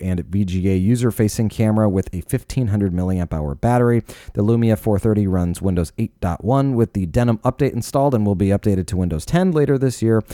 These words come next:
The Lumia four thirty supports dual sim cards and costs approximately seventy dollars.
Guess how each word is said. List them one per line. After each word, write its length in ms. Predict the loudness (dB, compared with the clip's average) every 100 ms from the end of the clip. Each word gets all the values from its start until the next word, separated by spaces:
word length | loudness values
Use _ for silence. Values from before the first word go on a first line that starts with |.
| -20 -10 -2
The 80 | 2
Lumia 280 | 4 2
four 160 | 2 0
thirty 280 | 2 2 0
supports 340 | -2 -2 -2
dual 260 | 0 2 2
sim 260 | 2 0
cards 300 | 2 0 0
and 120 | -2 -2
costs 340 | -2 -2 -6
approximately 840 | -10 -4 0 0 2 0 2 0 0
seventy 580 | -2 -2 0 0 0
dollars. 540 | 0 -2 -4 -8 -12